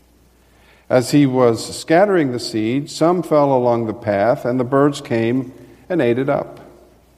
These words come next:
Some fell on rocky places where it did not have much soil. It sprang up quickly because the soil was shallow, but when the sun came up, the plants were scorched,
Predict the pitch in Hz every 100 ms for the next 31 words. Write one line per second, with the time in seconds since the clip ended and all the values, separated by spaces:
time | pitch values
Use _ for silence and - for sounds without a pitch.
0 | _ _ _ _ - - 156 151 147 143
1 | 135 131 156 175 143 113 113 104 101 147
2 | 160 - - - - 120 139 139 143 127
3 | 139 143 131 127 123 120 120 120 117 -
4 | - 120 101 87 92 - - _ _ -
5 | - 113 113 - 147 156 170 - 180 160
6 | 123 123 156 - - - - 120 143 139
7 | 143 127 143 143 139 139 - 175 156 120
8 | 104 135 - - - - - 147 165 160
9 | 160 196 233 220 160 123 110 101 - -
10 | - - - _ 123 - 160 185 175 170
11 | 160 - 117 127 - -